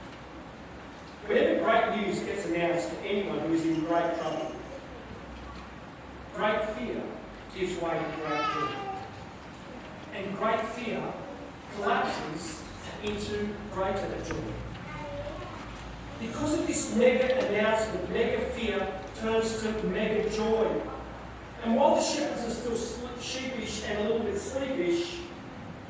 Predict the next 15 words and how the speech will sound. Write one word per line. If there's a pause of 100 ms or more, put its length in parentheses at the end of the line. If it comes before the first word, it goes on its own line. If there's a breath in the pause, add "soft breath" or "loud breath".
(160)
the
angels
now (100)
kick
off
a
concert.
Look
there,
verse
thirteen. (1500)
Suddenly
they
were
there,